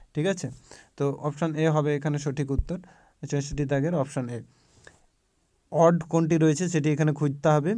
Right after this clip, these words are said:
তো অপশান সি হবে এখানে সঠিক উত্তর। আহ, find out the greatest number, এখানে সব থেকে বড় নাম্বার কোনটি? অপশান বি, এটা সব থেকে ইজি প্রশ্ন এখানে। তারপরে স্মলেস্ট নাম্বার এখানে বলেছে সব থেকে ছোট নাম্বার কোনটা? অপশান সি এখানে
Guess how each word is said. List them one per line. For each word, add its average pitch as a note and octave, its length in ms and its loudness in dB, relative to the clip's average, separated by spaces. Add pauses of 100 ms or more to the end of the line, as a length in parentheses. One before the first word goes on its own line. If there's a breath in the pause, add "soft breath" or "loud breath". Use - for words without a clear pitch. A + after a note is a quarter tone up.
(120)
তো C#3 60 0 (180)
অপশান D#3 240 0 (100)
সি E3+ 120 -2 (120)
হবে D#3 180 4 (100)
এখানে C#3+ 180 -2 (100)
সঠিক C#3 300 -2
উত্তর। E3+ 240 -6
আহ, - 800 -8 (120)
find D#3+ 280 4
out D#3+ 220 4
the D#3+ 120 6
greatest C#3+ 400 0
number, C#3 240 2 (140)
এখানে C#3 180 -2 (100)
সব C#3+ 140 0
থেকে C#3 200 0
বড় C3 120 4 (120)
নাম্বার C#3 280 2
কোনটি? C#3 240 0 (340)
অপশান C#3 320 -2
বি, C#3+ 100 -2 (420 loud breath)
এটা C#3+ 220 -6
সব C3 100 -2 (100)
থেকে C#3 220 -2
ইজি C3 200 -2
প্রশ্ন B2+ 200 -6 (120)
এখানে। C#3+ 200 -6 (120)
তারপরে C3 240 -4 (120)
স্মলেস্ট D#3+ 460 -2
নাম্বার D3 240 0 (100)
এখানে C#3+ 260 -4
বলেছে C#3 300 -2
সব B2+ 160 -2
থেকে C3 220 -4
ছোট C3 140 -6 (160)
নাম্বার B2+ 280 -4
কোনটা? B2+ 240 -6 (500 loud breath)
অপশান C#3 240 -2 (100)
সি F3 100 -4 (120)
এখানে C3 200 -6